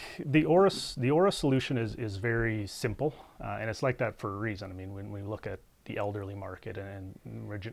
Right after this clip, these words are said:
the original intent it was designed, we wanted to be really, really simple and easy to use. We didn't want to add a bunch of features and make it complicated, 'cause in an emergency, you just want to hit a button and have things happen.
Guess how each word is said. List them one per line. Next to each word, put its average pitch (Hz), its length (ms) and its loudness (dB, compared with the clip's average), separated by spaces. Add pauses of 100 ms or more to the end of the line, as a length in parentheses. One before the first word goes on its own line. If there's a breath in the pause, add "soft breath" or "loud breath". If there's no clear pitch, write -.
the 110 140 -4
original 110 340 0
intent 101 300 -6
it - 20 -8
was 101 140 -8
designed, 101 380 -4
we 101 140 -2
wanted 117 320 2
to 120 80 -8
be 101 140 -4
really, 110 640 -2 (880 loud breath)
really 135 380 0
simple 113 340 -4
and 104 80 -6
easy 95 160 -8
to 95 100 -10
use. 92 320 -10
We 117 80 -2
didn't 110 240 -2
want 101 300 -4
to 104 40 -4
add 98 260 -4
a 95 40 -6
bunch 98 240 -6
of 95 60 -10
features 98 560 -10
and 104 160 -10
make 98 220 -10
it 92 100 -16
complicated, 95 640 -8
'cause 95 160 -10
in 101 100 -8
an 98 80 -8
emergency, 110 540 -2
you 101 140 -4
just 95 260 -10 (400)
want 104 140 -4
to 95 40 -8
hit 107 120 -6
a 101 40 -4
button 98 320 -6
and 92 120 -10
have 95 180 -10
things 90 220 -12
happen. - 340 -10